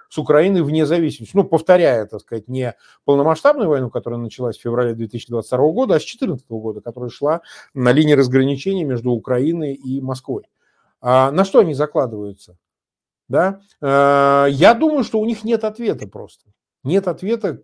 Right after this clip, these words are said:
как они понимают затяжную войну в представлении Москвы.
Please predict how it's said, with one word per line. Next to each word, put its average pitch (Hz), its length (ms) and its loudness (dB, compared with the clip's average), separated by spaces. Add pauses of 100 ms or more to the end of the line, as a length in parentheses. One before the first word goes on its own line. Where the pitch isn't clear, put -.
как 175 300 0
они 131 220 -2
понимают 135 580 -4
затяжную 127 500 -4
войну 139 320 -2
в 208 80 -10
представлении 170 640 -2
Москвы. 156 520 -8